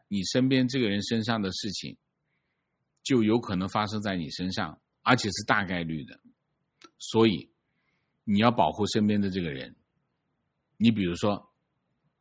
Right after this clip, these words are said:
那个人是个移民，你要保护他。你别以为，“啊，我已经拿到身份了，我没事。”看见没有？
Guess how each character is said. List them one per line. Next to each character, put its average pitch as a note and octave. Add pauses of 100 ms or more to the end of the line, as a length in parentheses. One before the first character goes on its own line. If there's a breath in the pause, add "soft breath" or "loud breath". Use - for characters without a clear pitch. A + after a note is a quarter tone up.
(840)
那 C3+
个 G2+
人 C#2 (160)
是 -
个 G#2+
移 F2
民， D#2
你 G2
要 G#2+
保 G2
护 F2
他。 D#2+
你 A#2
别 B2
以 C3+
为， G2+
“啊， F3
我 C3+
已 C3+
经 B2+
拿 A#2+
到 C3
身 B2+
份 C3
了， F#2
我 G#2
没 A2
事。” B2+ (420)
看 C3
见 A#2
没 G#2+
有？ F#2